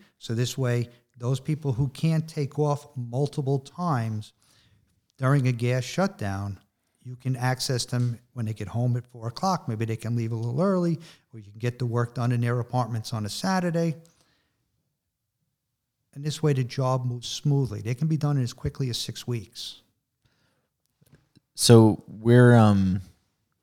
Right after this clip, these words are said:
Speaker 2: we're talking a lot about buildings that are on oil, they're in-, or they're interruptible with gas.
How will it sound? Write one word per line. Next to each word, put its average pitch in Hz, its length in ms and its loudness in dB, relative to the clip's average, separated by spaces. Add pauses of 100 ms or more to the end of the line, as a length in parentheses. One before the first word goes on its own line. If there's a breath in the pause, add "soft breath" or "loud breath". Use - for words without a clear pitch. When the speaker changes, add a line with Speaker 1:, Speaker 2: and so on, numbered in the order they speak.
(680)
Speaker 2:
we're 120 140 6
talking 135 380 6
a 113 80 8
lot 101 200 6
about 92 600 2
buildings 101 400 4
that 90 400 2
are 90 440 2
on 92 320 0
oil, 107 720 8
they're 98 160 2
in-, 92 200 0
or 104 180 4
they're 95 140 4
interruptible 95 680 2
with 92 140 -2
gas. 98 540 4